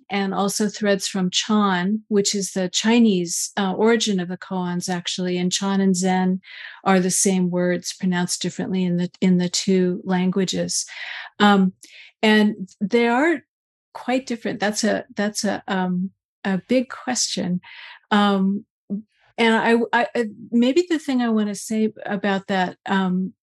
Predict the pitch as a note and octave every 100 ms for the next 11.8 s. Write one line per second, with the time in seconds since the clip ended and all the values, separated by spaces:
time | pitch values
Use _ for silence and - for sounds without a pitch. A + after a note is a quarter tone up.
0 | - - - G#3 G3+ G3 G3 G3 G3+ G3+
1 | F#3 G3 G3+ G3 G3 - - - - -
2 | - G#3+ G#3 G#3+ A3 A3 - - - A3
3 | G#3 G3+ G3+ - G3 G3 F#3 F#3+ F#3 _
4 | _ _ _ - - A3 A#3 A3+ - C4
5 | C#4+ - D4 - - A3 G#3 G3+ G#3 A3
6 | A#3 - A3+ G#3 G3+ G3 - G3+ F#3+ F#3+
7 | F#3+ G3+ G3 G3 G3 G#3 - - G3+ G3+
8 | G#3 A3 A3 - G3 G3+ F#3+ G3+ G3 G3+
9 | G3+ G#3 A3 A3 _ - - - G#3 G3+
10 | G3+ F#3 - G3+ - G#3 G3+ G#3+ - G3
11 | F#3+ F#3+ F#3+ G#3+ G3+ G#3 A3